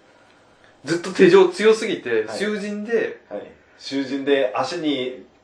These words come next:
Speaker 2: なんか、あの、鉄の玉みたいな。
Speaker 1: 足かせつけられて。
Speaker 2: 足かせつけられて。
Speaker 1: 手錠つけてるけど強いから戦えるみたいな、いるじゃないですか。
Speaker 2: はい。
Speaker 1: あれにしてるんですよ。
Speaker 2: はい。
Speaker 1: その、ナメクジ人間みたいな人。
Speaker 2: はい。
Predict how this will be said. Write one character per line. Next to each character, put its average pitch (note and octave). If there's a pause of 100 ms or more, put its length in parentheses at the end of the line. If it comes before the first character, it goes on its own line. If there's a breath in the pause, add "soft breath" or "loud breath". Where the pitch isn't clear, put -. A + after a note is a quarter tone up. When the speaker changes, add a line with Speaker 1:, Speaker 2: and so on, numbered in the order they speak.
(140)
Speaker 2:
な B2
ん -
か、 G#2
あ G#2
の、 G#2
鉄 A#2
の C3
玉 B2+
み G#2
た F#2
い F#2
な。 F#2
Speaker 1:
足 F#3
か F#3+
せ F#3+
つ -
け F#3+
ら G3+
れ G3
て。 -
Speaker 2:
足 -
か F3
せ - (280)
つ -
け D3
ら D3
れ C#3
て。 D3 (480 loud breath)
Speaker 1:
手 E3
錠 F#3
つ F3+
け A3
て G#3+
る G3+
け G3
ど D3
強 E3+
い C#3+
か B2+
ら A2+
戦 A#2+
え B2+
る A#2+
み A2+
た G2
い F#2
な、 F#2
い -
る B2+
じ D#3+
ゃ -
な B2+
い -
で F#2+
す -
か。 G2+
Speaker 2:
は F#2+
い。 - (360 soft breath)
Speaker 1:
あ C#3+
れ G#3
に F#3+
し -
て E3
る A#2+
ん -
で -
す -
よ。 - (340)
Speaker 2:
は F#2
い。 - (120)
Speaker 1:
そ D3+
の、 C#3+
ナ D3
メ A#3
ク -
ジ G#3+
人 G#3+
間 D#3
み A#2
た A2+
い G2
な F#2
人。 -
Speaker 2:
は -
い。 -